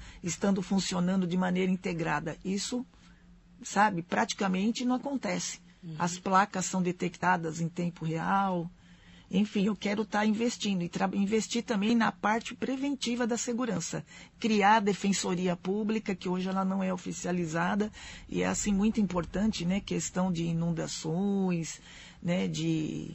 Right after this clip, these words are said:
Speaker 1: intempéries, de tudo, né?
Speaker 2: Transporte na cidade. O que você pretende fazer pra melhorar o acesso ao transporte em Arujá, se você for eleita dia quinze de novembro?
Speaker 1: Sim.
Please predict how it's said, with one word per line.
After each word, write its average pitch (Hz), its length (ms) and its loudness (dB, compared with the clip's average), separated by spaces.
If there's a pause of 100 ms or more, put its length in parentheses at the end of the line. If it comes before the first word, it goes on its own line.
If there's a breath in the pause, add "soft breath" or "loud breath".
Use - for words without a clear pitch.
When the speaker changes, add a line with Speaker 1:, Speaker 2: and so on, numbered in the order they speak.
Speaker 1:
intempéries, 180 800 0
de 180 180 -2
tudo, 175 380 -2
né? 196 240 0 (560 loud breath)
Speaker 2:
Transporte 190 680 4
na 170 120 6
cidade. 120 520 -2
O - 40 -16
que 202 100 4
você 185 220 2
pretende 170 320 2
fazer 160 180 2
pra 175 140 2
melhorar 175 560 6 (440 loud breath)
o 156 100 0
acesso 175 440 2
ao 165 60 2
transporte 160 600 0
em 160 220 2
Arujá, 156 340 4
se 170 100 -4
você 160 220 0
for 160 180 2
eleita 156 300 2
dia 147 140 0
quinze 156 200 0
de 151 80 0
novembro? 143 360 -2
Speaker 1:
Sim. 156 420 -2